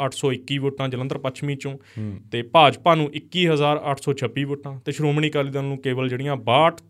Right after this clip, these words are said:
Speaker 1: ਸੌ ਚੁਰਾਨਵੇਂ ਵੋਟਾਂ ਜਲੰਧਰ ਪੱਛਮੀ 'ਚ ਪਈਆਂ ਨੇ।
Speaker 2: ਹੂੰ।
Speaker 1: ਤੇ ਜੇ ਆਪਾਂ ਜਲੰਧਰ ਕੇਂਦਰੀ ਦੀ ਗੱਲ ਕਰੀਏ, ਜਲੰਧਰ ਕੇਂਦਰੀ ਦੇ ਵਿੱਚ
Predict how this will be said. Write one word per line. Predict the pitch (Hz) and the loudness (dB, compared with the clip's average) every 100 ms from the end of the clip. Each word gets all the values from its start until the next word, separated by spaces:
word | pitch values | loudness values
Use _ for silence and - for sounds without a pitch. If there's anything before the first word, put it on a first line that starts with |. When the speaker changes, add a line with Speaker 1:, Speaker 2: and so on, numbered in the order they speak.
| _ | _
Speaker 1:
ਸੌ | - 143 | -4 -2
ਚੁਰਾਨਵੇਂ | 135 131 120 120 127 127 | 0 0 0 0 -2 -2
ਵੋਟਾਂ | 110 110 123 | -4 -4 -4
ਜਲੰਧਰ | 117 127 123 | -4 -4 -6
ਪੱਛਮੀ | 117 - 117 | -6 -8 -8
'ਚ | 151 | -6
ਪਈਆਂ | 143 120 104 | -6 -6 -6
ਨੇ। | 92 95 | -10 -6
Speaker 2:
ਹੂੰ। | 120 120 107 90 | -4 -2 -2 -2
Speaker 1:
ਤੇ | |
ਜੇ | 147 | 0
ਆਪਾਂ | 165 175 | 2 2
ਜਲੰਧਰ | 165 175 208 | 0 2 0
ਕੇਂਦਰੀ | 208 175 160 185 | 2 0 2 0
ਦੀ | 196 | 4
ਗੱਲ | 190 180 | 4 4
ਕਰੀਏ, | 180 180 185 | 2 2 2
ਜਲੰਧਰ | 165 139 156 180 | 0 -2 -2 -2
ਕੇਂਦਰੀ | 175 160 151 160 | -2 -2 0 0
ਦੇ | 165 | -2
ਵਿੱਚ | 160 165 165 170 | -2 0 0 0